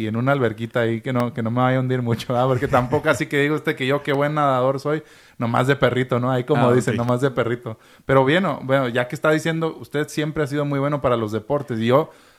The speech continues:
Speaker 1: Se los digo de primera mano porque aquí, pues, en nuestra parroquia también tenemos, eh, escuela católica y el
Speaker 2: Bendito sea
Speaker 1: padre,
Speaker 2: Dios.
Speaker 1: cada que tiene oportunidad,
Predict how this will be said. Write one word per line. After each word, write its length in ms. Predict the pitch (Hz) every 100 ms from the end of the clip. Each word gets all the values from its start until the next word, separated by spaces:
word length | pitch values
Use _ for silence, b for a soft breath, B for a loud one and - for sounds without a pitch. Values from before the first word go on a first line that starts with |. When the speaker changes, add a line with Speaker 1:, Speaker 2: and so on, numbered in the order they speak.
| B
Speaker 1:
Se 160 | - 131
los 180 | 131
digo 180 | 147 202 208
de 60 |
primera 340 | 151 156 180 180
mano 300 | 165 180 147
porque 200 | 123 120
aquí, 300 | - 156 170
pues, 280 | 127 113
en 140 | 131 120
nuestra 300 | 123 151 151
parroquia 440 | 135 131 131 143 135
también 320 | 117 117 131
tenemos, 600 | 123 117 120 139 135 - b b b b
eh, 500 | - 110 107 107 120 -
escuela 580 | 110 - 139 139 151
católica 560 | 143 123 143 147 127 110
y 60 | 117
el 40 | 131
Speaker 2:
Bendito 80 | 127
sea 80 | 135
Speaker 1:
padre, 200 | 143 165
Speaker 2:
Dios. 140 | 185 - B B -
Speaker 1:
cada 300 | 147 185 180
que 100 | 139
tiene 240 | 165 175
oportunidad, 880 | 175 143 135 131 120 117 123 165